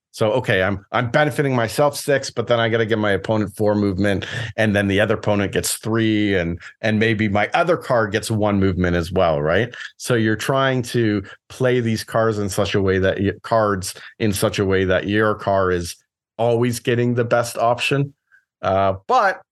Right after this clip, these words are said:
because it's a card game and you're drawing, sometimes you draw cards and you're like, "Wow, each of my cards,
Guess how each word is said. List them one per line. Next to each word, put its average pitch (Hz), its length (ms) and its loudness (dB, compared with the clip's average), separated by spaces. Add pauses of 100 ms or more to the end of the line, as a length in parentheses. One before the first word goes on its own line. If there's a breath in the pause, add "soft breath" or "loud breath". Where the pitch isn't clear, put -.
(120)
because 147 320 0
it's 147 140 0
a 131 80 -2
card 190 340 2
game 143 240 0
and 117 80 0
you're 107 160 2
drawing, 151 480 0
sometimes 147 800 0 (360 loud breath)
you 131 200 0
draw 127 240 2
cards 175 400 0
and 127 80 -4
you're 123 100 0
like, 113 340 0 (460)
"Wow, 120 460 0
each 127 200 -4
of 131 120 0
my 123 160 2
cards, 120 420 0